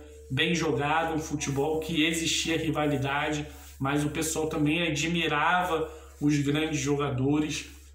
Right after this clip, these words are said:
admirava esse futebol arte, esse futebol raiz, que hoje não existe mais.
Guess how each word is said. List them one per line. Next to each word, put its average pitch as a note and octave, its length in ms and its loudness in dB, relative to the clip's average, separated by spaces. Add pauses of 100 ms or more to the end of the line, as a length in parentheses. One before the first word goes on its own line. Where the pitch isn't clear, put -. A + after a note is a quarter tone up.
(600)
admirava D3 1040 2
esse C#3 260 0
futebol C#3+ 600 -2
arte, D3 340 -2
esse - 180 -6
futebol D3 520 -2
raiz, C#3+ 640 0 (400)
que F#3+ 120 2
hoje F#3+ 300 2
não G3+ 180 2
existe G3 440 2
mais. D#3 500 -2